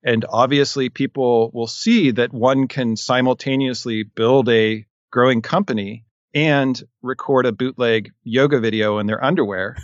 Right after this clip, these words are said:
<laughs> But it turns out <laughs> those two things do not go together well. And the press and whoever else were all like, "No, I'm sorry.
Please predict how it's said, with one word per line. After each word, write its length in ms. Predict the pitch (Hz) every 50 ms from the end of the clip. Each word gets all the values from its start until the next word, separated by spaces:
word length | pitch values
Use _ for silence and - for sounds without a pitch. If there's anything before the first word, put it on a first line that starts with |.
| - -
<laughs> 100 | - - - - _ _ _ _ _ _ _
But 80 | - 101
it 100 | 113 -
turns 360 | - - 147 160 165 151 143
out 340 | 156 151 143 117 104 110 - - - - - 156 139 - - _ - -
<laughs> 440 | - - _ _ _ 123 - - -
those 180 | 131 135 151 147
two 160 | - - 160
things 320 | 151 170 160 139 131 117 -
do 80 | 120
not 160 | 120 123 120
go 160 | - 131 123 117
together 300 | 120 - 117 107 110 107
well. 420 | 175 165 110 113 120 - - 113 -
And 260 | 233 208 - 127 127
the 80 | - -
press 600 | - - 156 151 156 156 151 - - - - - - -
and 520 | 139 127 127 120 117 113 113 110 110 107 - - - -
whoever 340 | - 151 160 151 143 147 127
else 320 | 117 113 113 110 - - -
were 140 | 110 107
all 100 | 107 107
like, 220 | 104 101 101 104 -
"No, 220 | 117 123 127 123
I'm 120 | 127 127 120
sorry. 560 | - - 104 101 101 101 101 104 107 113